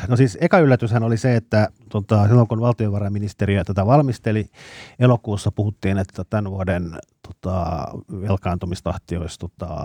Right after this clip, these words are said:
vähän yli kymmenen miljardia, ja nyt sitten tiistaina selvisikin, että ensi, tänä vuonna otetaan velkaa, tota, ei kun ensi, anteeksi, ensi vuonna otetaan velkaa yksitoista ja puoli. Elikkä puolitoista miljardia enemmän kuin pari kuukautta sitten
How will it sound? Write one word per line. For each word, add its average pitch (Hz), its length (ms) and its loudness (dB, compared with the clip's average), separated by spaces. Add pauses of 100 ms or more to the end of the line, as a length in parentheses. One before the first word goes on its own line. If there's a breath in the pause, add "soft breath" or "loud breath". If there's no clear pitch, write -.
(840)
vähän 107 200 2
yli 87 100 -2
kymmenen 135 340 4
miljardia, 98 580 0 (260 loud breath)
ja - 60 -6
nyt 95 160 -6
sitten - 260 -10
tiistaina 92 360 -2
selvisikin, 85 380 -6
että 82 160 -10
ensi, 87 180 -6
tänä 92 200 -2
vuonna 82 180 -4
otetaan 80 300 -8
velkaa, 82 360 -6
tota, - 380 -10
ei - 60 -8
kun - 100 0
ensi, 127 200 2
anteeksi, 127 260 -2
ensi 147 140 2
vuonna 113 160 2
otetaan 104 240 -2
velkaa 92 440 -2 (120)
yksitoista - 380 -8
ja 76 140 -12
puoli. 76 240 -8 (920 loud breath)
Elikkä - 300 -10
puolitoista 92 420 -4
miljardia 87 420 -2
enemmän 85 340 -6
kuin 85 240 -10 (180)
pari 92 160 -4
kuukautta - 380 -12
sitten 80 340 -10